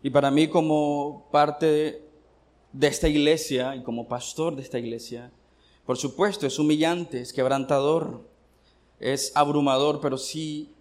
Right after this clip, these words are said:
es salvaje, porque puedo ver de primera mano, en primera fila,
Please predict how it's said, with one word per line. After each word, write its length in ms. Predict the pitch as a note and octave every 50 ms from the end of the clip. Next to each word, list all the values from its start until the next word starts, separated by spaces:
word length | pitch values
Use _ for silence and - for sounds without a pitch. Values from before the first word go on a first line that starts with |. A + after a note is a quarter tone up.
| _ -
es 220 | C3+ C3+ C3 C3+
salvaje, 540 | - C3 C3 B2+ C#3+ C#3+ C#3 - A2+ G#2+ - - _ _ _ _ _ _ _ _ _ _ - - - -
porque 720 | - C#3+ - - - D3+ D3 C#3 C#3 C3+ A#2 - - - _ _ _ _ _ _ _
puedo 260 | - D#3+ D#3 D#3+ D#3
ver 500 | D#3 D#3 D#3+ D#3+ D#3 D3+ D#3 D#3 - - _ _ _ _ _ -
de 100 | C3+ C#3
primera 320 | D3 C#3+ C#3 C#3 D3 D#3
mano, 400 | D#3 E3 D#3+ D#3 D#3 D#3 D#3+ D#3+
en 80 | C3+ C#3+
primera 320 | - C#3 C#3 D3 C#3+ C#3+
fila, 560 | C#3+ - E3 D#3 C#3 A#2+ A#2 A#2+ B2+ - -